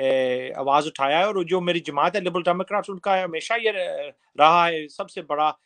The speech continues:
स्टैंडिंग मेरे लिए कि इंसानी हकूक जहाँ भी है दुनिया में, हर आदमी को, हर औरत को एक बेसिक ह्यूमन राइट्स होना चाहिए।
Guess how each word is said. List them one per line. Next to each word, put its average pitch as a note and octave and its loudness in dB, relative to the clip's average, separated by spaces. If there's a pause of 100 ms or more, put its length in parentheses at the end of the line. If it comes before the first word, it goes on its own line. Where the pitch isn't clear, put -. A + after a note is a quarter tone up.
(160)
स्टैंडिंग E3 -6
मेरे D3 -4
लिए E3+ -6
कि E3 -12
इंसानी D#3+ 0
हकूक F3 -6
जहाँ G#3+ 8
भी A3+ 0
है G#3 0
दुनिया D#3+ -6
में, E3 -8 (380)
हर F#3 6
आदमी F3+ -2
को, E3+ -8
हर D#3 -2
औरत E3 -6
को D#3 -8
एक F2+ -16 (240)
बेसिक E3 0
ह्यूमन E3 -2
राइट्स C#3+ 0
होना C3 -6
चाहिए। B2 -6